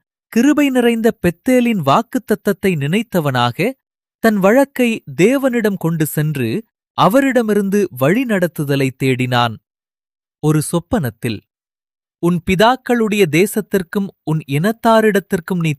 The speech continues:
திரும்பிப்போ, நான் உன்னோடே கூட இருப்பேன்" என்று அவன் விண்ணப்பத்திற்கு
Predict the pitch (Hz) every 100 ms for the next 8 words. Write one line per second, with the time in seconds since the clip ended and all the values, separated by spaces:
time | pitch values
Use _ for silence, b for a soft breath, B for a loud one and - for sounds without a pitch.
0 | - 165 170 143 - 131 107 _ _ _
1 | _ _ 139 156 226 - 156 165 226 247
2 | 240 233 233 214 175 170 170 185 175 165
3 | 131 127 123 113 185 - _ _ 196 202
4 | 196 151 180 269 269 202 - 165 - 160
5 | 156